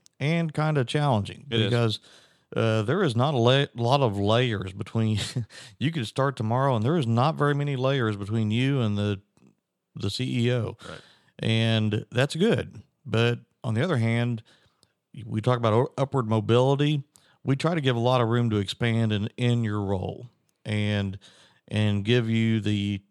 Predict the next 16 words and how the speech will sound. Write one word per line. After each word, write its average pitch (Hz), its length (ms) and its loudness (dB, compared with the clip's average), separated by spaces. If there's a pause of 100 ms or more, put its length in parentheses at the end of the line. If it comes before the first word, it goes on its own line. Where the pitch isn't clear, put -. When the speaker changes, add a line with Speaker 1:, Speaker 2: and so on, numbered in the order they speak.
Speaker 1:
the 107 160 -2
opportunity 107 580 -2
to, 98 240 -2
to 107 200 -6
move. 110 440 2
I, 98 100 -4
we, 98 160 -8
I 98 240 -8
mentioned 117 380 -6
a 104 40 -6
retail 113 500 -4
associate 123 600 -4 (140)
at 117 120 -2
a 104 120 -4
convenience 107 480 -2
store. - 320 -14